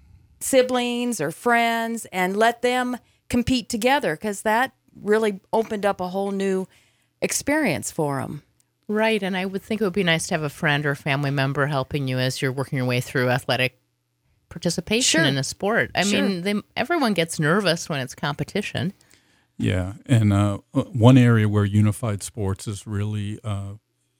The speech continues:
Speaker 3: p-, very popular is when you have younger athletes in the middle school and high school age. So now they're being exposed in a, in more of a competitive setting with,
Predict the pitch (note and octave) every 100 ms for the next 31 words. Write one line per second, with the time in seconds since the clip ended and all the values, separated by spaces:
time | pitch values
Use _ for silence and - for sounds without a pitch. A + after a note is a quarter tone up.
0 | _ _ C3+ - - - A#2+ G#2+ - A2+
1 | G#2+ - F#2+ F2+ F#2 - G#2+ A2+ G#2 G#2
2 | G#2+ G#2 G#2 G#2+ A#2+ A2 G2+ G2+ G2+ -
3 | G2 F#2+ - - - - G#2 G2 G2+ G#2+
4 | G2+ - A#2 G#2 F#2+ A2 A2 - - G#2
5 | A2 G#2 A2 G#2+ - _ _ _ _ _
6 | - B2 A2 A#2 A#2 A#2 G#2+ G#2+ G#2 G2+
7 | - - G#2 G2 G2 G#2 - - - -
8 | A2 G3+ - G#2+ A2 G#2 G2+ - G#2 A2
9 | G#2+ G#2 G2 - B2 A2 G2+ G2+ - _
10 | _ _ _ - G#2+ G2+ -